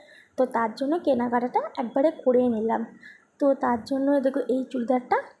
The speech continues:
এটা তোমার দাদাভাই মাকে দিল। আর আমার মা এখন শাড়ি পরতে পারে না, কারণ মায়ের প্যানক্রাইটিস হয়েছে, তার জন্য শাড়ি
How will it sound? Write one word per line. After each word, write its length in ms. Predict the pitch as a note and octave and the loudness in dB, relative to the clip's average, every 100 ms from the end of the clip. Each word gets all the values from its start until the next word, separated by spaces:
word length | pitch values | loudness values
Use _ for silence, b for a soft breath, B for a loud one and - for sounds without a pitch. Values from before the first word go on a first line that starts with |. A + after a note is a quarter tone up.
| - - | -20 -8
এটা 220 | C4+ C4+ B3+ | -4 -2 -2
তোমার 360 | C4+ B3 B3+ | -2 0 0
দাদাভাই 400 | B3+ B3 B3 D#4+ G#4 | -2 -2 -2 -2 0
মাকে 300 | C4 B3 C4 | -2 0 0
দিল। 200 | A3+ G3+ - B B B B _ | 0 -4 -8 B B B B _
আর 360 | - A3+ A3+ - - - - | -8 -4 -4 -6 -10 -18 -6
আমার 260 | - D4 D4+ | 0 2 2
মা 180 | C4+ C4 | 2 0
এখন 200 | C4+ D4 | -2 -4
শাড়ি 280 | C#4+ A#3+ | 0 0
পরতে 280 | B3 C4+ C#4+ | 2 0 -2
পারে 180 | C4+ B3+ | -2 0
না, 140 | B3+ | 0
কারণ 220 | B3+ B3+ C4 | 0 -2 0
মায়ের 240 | B3+ B3+ | 0 0
প্যানক্রাইটিস 720 | C4 B3 B3 B3+ B3 C4+ C4 | 0 -2 -2 -2 -2 -2 0
হয়েছে, 300 | C4 B3 C4+ - B B B - | 0 0 -6 -10 B B B 0
তার 180 | B3+ A#3 | 2 2
জন্য 300 | - C4 C#4 | -2 0 -2
শাড়ি 320 | C#4 C4+ B3 | -2 -2 0